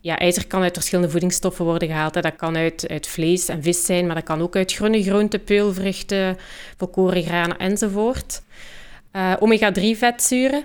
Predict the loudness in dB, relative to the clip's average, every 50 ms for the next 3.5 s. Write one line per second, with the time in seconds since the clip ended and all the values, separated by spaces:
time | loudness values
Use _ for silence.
0 | -6 _ -8 -4 -2 0 0 0 -2 -2 -2 0 0 2 2 2 0 0 -2 -4
1 | -4 -2 -2 -2 -2 -2 -2 -2 -2 0 0 -2 -2 0 0 0 -2 -2 -2 0
2 | 2 2 2 2 2 0 -2 -2 0 0 -2 0 0 -2 -2 -2 -4 -6 -10 -16
3 | -14 -10 -8 -6 -4 -2 -2 -2 -2 -4